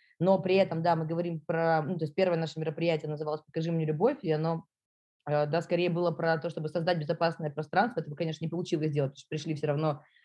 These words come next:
все эти, м, значит, а, адские люди. Но так или иначе, с-, про создание безопасного пространства, где люди, м, разные могут быть, э, сами собой, поэтому оно называлось «Покажи мне любовь», и поэтому речь шла о том, что любовь может быть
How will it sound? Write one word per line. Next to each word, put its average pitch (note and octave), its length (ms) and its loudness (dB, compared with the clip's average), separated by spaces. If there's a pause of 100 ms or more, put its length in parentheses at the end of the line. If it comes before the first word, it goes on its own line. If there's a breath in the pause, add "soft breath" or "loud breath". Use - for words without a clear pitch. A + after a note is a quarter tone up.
(100)
все - 160 -2
эти, E3 140 -6
м, D3+ 260 0
значит, D3 220 -10
а, D3+ 140 2
адские D#3 640 2
люди. G#3 440 -2 (300 loud breath)
Но F#3 100 -2
так G3 160 0
или F#3+ 100 2
иначе, F#3+ 300 0
с-, - 80 -14
про F3+ 260 -2
создание F3+ 400 -2
безопасного E3 540 -4
пространства, D#3+ 880 -2 (340 soft breath)
где D#3+ 520 0
люди, F3 520 0
м, E3 180 -2 (120)
разные E3 540 2
могут D#3+ 340 -2
быть, E3 400 -6
э, D#3+ 120 -2
сами E3+ 280 -2
собой, E3+ 340 0
поэтому F3 260 0
оно E3 100 0
называлось D#3+ 440 0
«Покажи E3 280 -2
мне E3 180 0
любовь», E3 380 0
и E3 40 -2
поэтому D#3+ 500 0
речь E3 240 0
шла D#3 140 0
о D#3 40 0
том, D#3+ 160 -6
что E3 140 -8
любовь D#3+ 300 0
может D#3 260 -2
быть D3 160 -4